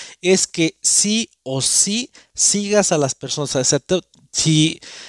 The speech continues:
si por cada que tú te metes a seguir personas y te da un límite de doscientas personas para seguir y tú no usas ese dos, esas doscientas en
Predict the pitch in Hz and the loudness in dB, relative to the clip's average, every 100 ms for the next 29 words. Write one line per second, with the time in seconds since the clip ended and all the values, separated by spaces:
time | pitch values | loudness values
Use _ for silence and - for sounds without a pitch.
0 | - - - 165 - 160 156 190 208 226 | -6 0 0 -2 -2 0 0 0 2 2
1 | 190 - 180 190 185 175 175 156 131 - | -2 -10 -10 -6 -4 -4 -2 -2 0 0
2 | 131 151 - 175 - 190 160 143 - - | -2 -4 -4 -6 -2 -2 0 0 -2 -10
3 | - _ _ _ - 143 135 131 139 160 | -20 _ _ _ -6 0 0 4 4 2
4 | 170 170 175 160 139 131 123 143 135 165 | -2 -6 -4 -4 -2 -2 -2 -4 -4 -6
5 | - 156 156 156 151 160 156 - 143 143 | -4 -6 -2 -4 -4 -2 2 0 -2 -6
6 | 143 _ _ - 127 - 170 190 180 180 | -6 _ _ -10 -10 -8 -2 0 2 2
7 | 175 156 156 180 175 160 160 151 147 147 | 2 2 2 0 0 -4 -8 -6 -2 2
8 | 165 156 156 - 156 - 165 147 - - | 2 2 0 -2 -4 0 2 2 0 -8
9 | - _ 143 135 123 | -20 _ 0 2 2